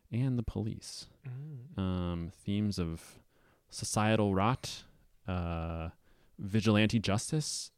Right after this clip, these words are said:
Speaker 2: Mm-hmm.
Speaker 1: and, uh, alcoholism, I would say, feature prominently.
Speaker 2: Definitely. And also heavy smoking.
Speaker 1: And
Speaker 2: Um,
Speaker 1: heavy smoking.
Speaker 2: so,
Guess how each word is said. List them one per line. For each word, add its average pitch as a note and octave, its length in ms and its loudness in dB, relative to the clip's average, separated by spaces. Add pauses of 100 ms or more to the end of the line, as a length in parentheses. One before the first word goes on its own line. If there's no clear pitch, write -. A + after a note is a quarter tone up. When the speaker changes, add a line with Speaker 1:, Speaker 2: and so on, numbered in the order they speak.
Speaker 2:
Mm-hmm. A2+ 180 4
Speaker 1:
and, G#2+ 240 6
uh, G2+ 460 4
alcoholism, G2 640 2 (340)
I F2+ 40 -2
would - 100 -2
say, F#2+ 100 0
feature - 240 0
prominently. A#2 400 -2 (180)
Speaker 2:
Definitely. A2 520 0 (480)
And A#2+ 100 6
also A#2 300 6
heavy G#2+ 180 2
smoking. - 460 -6 (320)
Speaker 1:
And A2+ 260 6
Speaker 2:
Um, A2 40 8
Speaker 1:
heavy F#2 180 4
smoking. - 280 -6 (320)
Speaker 2:
so, G#2+ 260 -2